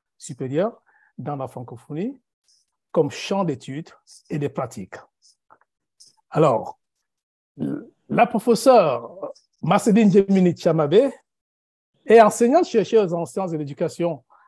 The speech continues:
à l'École normale supérieure de l'Université de Yaoundé un et en même temps aussi, euh, membre du tout nouveau laboratoire de recherche,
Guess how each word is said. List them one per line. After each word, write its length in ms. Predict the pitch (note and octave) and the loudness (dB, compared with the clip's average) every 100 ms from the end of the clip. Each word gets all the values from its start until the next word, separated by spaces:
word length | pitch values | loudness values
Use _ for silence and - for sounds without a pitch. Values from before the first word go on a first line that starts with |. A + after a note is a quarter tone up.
| - | -8
à 80 | D#3 | -2
l'École 300 | D#3 F3+ E3 | 0 0 0
normale 280 | D3+ D#3+ D#3 | 0 -4 -6
supérieure 840 | D#3+ - D3 C#3+ C#3 B2+ A#2 _ _ _ _ _ D3 | -10 -8 -6 -4 -6 -8 -12 _ _ _ _ _ -4
de 100 | D3 | 0
l'Université 720 | F3 G3+ D3 D#3 D#3 - D#3 | 4 4 4 2 0 -6 -6
de 100 | C#3+ | -6
Yaoundé 440 | C3+ B2+ C3 A#2+ - | -4 -6 -6 -8 -2
un 120 | D4+ F#4 - _ _ _ _ _ _ _ _ | -2 -2 -14 _ _ _ _ _ _ _ _
et 180 | - F#3 | 0 2
en 60 | F3 | 4
même 240 | A3 A#3 | 2 2
temps 180 | A3+ G3 | 0 -2
aussi, 440 | F3 - A#3 G3+ | -4 -6 -4 -2
euh, 140 | F3 D3+ | -2 -2
membre 600 | E3+ A3 C4+ F#3 D3 E3 | 0 4 4 2 -2 -6
du 140 | D3+ _ - | -8 _ 0
tout 220 | G#4 D4+ | 2 2
nouveau 500 | G3+ E3+ D#3+ D#3 - _ _ _ _ - | 0 -4 -6 -8 -12 _ _ _ _ -10
laboratoire 460 | E3 E3 E3+ F#3 E3 | -6 -4 -4 -4 -4
de 60 | |
recherche, 520 | D3+ C#3+ G3+ A3 B3+ | -4 -6 -4 -4 -4